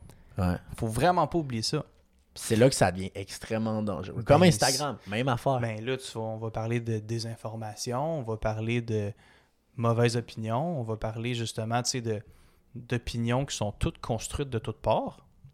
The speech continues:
Speaker 1: Ouais.
Speaker 2: Que souvent, les gens, tu sais, t'en as parlé au début, ils se basent sur l'espoir. Fait qu'ils se disent, « Ah, hey, ça, ça fait du sens. »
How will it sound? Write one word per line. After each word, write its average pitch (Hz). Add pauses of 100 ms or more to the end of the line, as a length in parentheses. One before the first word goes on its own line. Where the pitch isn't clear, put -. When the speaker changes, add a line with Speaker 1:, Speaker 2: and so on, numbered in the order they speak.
(160)
Speaker 1:
Ouais. 90 (100)
Speaker 2:
Que 120
souvent, 127
les 131
gens, 147
tu -
sais, 156
t'en 123
as 113
parlé 110
au 131
début, 123 (520)
ils 120
se 104
basent 113
sur 104
l'espoir. 110
Fait 127
qu'ils 131
se 113
disent, « 110
Ah, 175 (160)
hey, 123 (240)
ça, -
ça 113
fait 120
du 110
sens. » 123